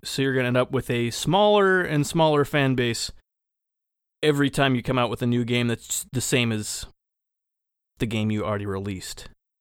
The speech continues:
Uh, so it's, it's not really a great business strategy. Um,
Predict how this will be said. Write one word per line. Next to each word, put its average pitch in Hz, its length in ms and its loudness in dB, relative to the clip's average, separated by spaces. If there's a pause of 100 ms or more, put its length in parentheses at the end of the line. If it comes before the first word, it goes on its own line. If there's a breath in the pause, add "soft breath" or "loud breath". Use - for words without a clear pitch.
(800)
Uh, - 540 -10 (920)
so 120 220 -2
it's, 131 240 -2
it's 135 260 -2
not 135 320 2 (180)
really 165 420 0
a 143 60 0
great 135 460 0
business 160 400 0
strategy. 101 680 -4 (680)
Um, 98 480 -4